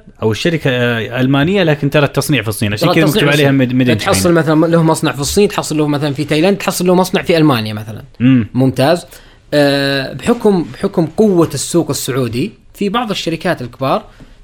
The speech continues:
Speaker 2: توجهت وفتحت مصانع في الصين علشان تلبي حاجة السوق السعودي.
Speaker 1: أوف.
Speaker 2: لأن، لأن مثلا مصنعه مثلا في إيطاليا أو مصنعه في ألمانيا يدوب مكفي حاجة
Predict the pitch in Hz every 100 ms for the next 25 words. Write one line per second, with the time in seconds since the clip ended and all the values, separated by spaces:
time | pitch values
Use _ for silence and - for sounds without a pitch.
0 | - 202 208 151 139 143 202 160 160 147
1 | 170 127 - - - 190 240 262 - -
2 | - - 175 180 226 233 - 214 175 -
3 | 175 - - 143 - 101 104 - - _
4 | - _ - - _ _ _ _ _ _
5 | - - 185 196 180 160 170 202 190 175
6 | 165 147 156 190 170 147 160 151 143 160
7 | 151 175 160 139 123 123 156 156 143 143
8 | 151 175 196 170 165 208 180 160 - 147
9 | 139 180 175 170 - 180